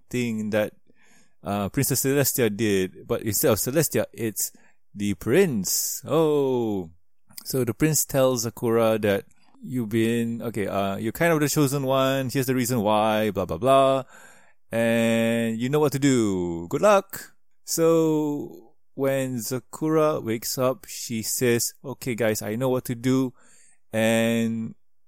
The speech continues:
it's similar to what happened in Equestria. So you guys need to stand on this position. Look, that's your cutie mark, right? Okay, stand on your cutie marks, and somehow get power.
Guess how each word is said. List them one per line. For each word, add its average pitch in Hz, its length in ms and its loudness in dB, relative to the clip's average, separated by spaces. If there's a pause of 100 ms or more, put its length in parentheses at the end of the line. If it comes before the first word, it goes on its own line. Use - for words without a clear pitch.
it's 131 240 0
similar 147 360 4
to 135 160 2
what 123 280 2
happened 127 320 -2
in 113 160 2
Equestria. 107 520 0
So 117 280 2 (340)
you 113 140 0
guys 139 340 4
need 131 240 -6
to 120 440 2 (400)
stand 139 460 0
on 120 340 0
this 120 240 2
position. 117 680 0
Look, 123 240 2
that's 120 200 0
your 135 100 -2
cutie 135 220 2
mark, 110 180 0
right? 127 180 -2
Okay, 110 240 -4
stand 143 300 -2
on 139 100 -2
your 139 140 0
cutie 135 320 -6
marks, 135 320 -2 (400)
and 113 320 2
somehow 120 680 0
get 117 260 -4
power. 95 500 2